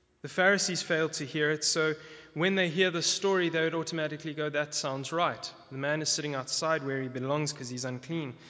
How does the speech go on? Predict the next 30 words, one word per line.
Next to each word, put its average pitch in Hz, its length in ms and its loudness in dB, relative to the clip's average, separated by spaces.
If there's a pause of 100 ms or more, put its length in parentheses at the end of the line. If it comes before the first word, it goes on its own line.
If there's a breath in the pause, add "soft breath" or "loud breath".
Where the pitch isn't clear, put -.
(1080 loud breath)
But 147 120 -6
if 160 180 -4
we 175 120 4
listen 185 420 4
to 180 100 -2
what 165 120 0
Jesus 175 360 -2
has 170 180 0
been 156 140 0
saying 170 420 2
through 151 180 -4
the 143 60 -8
parables 160 460 2
up 160 140 -2
until 147 200 -4
this 147 140 -2
point, 160 300 -6
he's 147 140 -4
saying, 147 220 -2
"No, 139 140 -2
go 135 240 0
out 151 480 -2 (240 loud breath)
and 135 160 -6
sit 170 320 -2
with 127 140 -12
them. 107 200 -14 (1600)
Sit - 360 -4
with 147 160 -8
the 127 60 -10
sick. - 380 -8